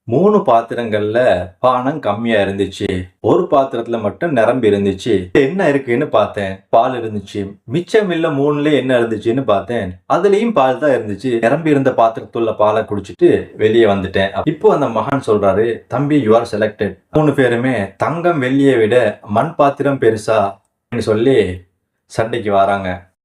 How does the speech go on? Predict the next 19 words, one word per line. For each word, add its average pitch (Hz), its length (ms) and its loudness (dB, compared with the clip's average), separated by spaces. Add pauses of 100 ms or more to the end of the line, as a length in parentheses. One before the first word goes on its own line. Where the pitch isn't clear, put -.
(180)
இப்போ 156 160 0
அந்த 127 140 -4
மகான் 113 380 -4
உடனே, 104 360 -2
"நீங்க 180 280 2
மூணு 139 260 0
பேருமே 117 400 0
அறிவாளிகள் 107 640 0
தான், 95 300 -6 (200)
ஆனா 113 600 -2
உங்ககிட்ட 135 520 -2
ஞானம் 110 440 -2
இல்ல. 92 520 -4 (260)
இந்த 202 300 4
பையன்கிட்ட 127 640 0
அறிவும் 147 460 0
இருக்கு, 107 280 -2
ஞானமும் 123 540 -2
இருக்கு. 95 520 -4